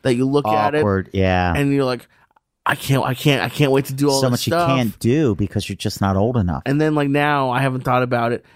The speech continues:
Speaker 1: You don't think about being not, about being twenty-one from the second you're twenty-one 'cause you realize people
Speaker 2: Yep.
Speaker 1: don't really card you.
Speaker 2: Yep, nobody cares.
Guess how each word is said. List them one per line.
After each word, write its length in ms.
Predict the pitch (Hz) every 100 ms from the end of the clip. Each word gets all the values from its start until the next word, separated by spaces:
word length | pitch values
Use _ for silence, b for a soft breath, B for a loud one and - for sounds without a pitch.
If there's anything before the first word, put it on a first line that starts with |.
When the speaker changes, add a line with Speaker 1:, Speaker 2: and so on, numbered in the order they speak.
| b b
Speaker 1:
You 100 | 185
don't 200 | 240 196
think 160 | 202
about 240 | 190 175 170
being 140 | 160
not, 220 | 147 127 135
about 380 | 139 139 139 139
being 220 | 143 143
twenty-one 600 | 151 143 131 127 135 135 b b b _ _
from 200 | 151 143
the 100 | 135
second 360 | - 131 127
you're 100 | 117 117
twenty-one 460 | 127 123 117 76
'cause 140 | - 135
you 120 | 151
realize 220 | 151 143
people 200 | 151 143
Speaker 2:
Yep. 40 |
Speaker 1:
don't 120 | 143 131
really 160 | 123
card 300 | 131 156 156 151
you. 280 | 151 160 -
Speaker 2:
Yep, 220 | 110 101
nobody 260 | 92 90 87
cares. 380 | - - -